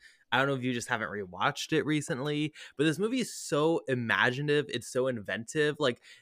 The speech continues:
this train is just, like, this weird train with ghosts hanging around,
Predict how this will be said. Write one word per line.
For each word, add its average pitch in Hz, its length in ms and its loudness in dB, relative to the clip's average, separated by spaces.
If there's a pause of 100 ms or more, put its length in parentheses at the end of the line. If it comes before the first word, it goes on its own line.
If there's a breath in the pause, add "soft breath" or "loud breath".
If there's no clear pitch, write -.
this 143 240 0
train 160 400 0
is 160 100 0
just, 160 160 -2
like, 156 140 -4
this 147 180 -6
weird 131 340 -2
train 139 360 -4
with 113 240 -6
ghosts 151 420 0
hanging 165 300 -2
around, 147 640 2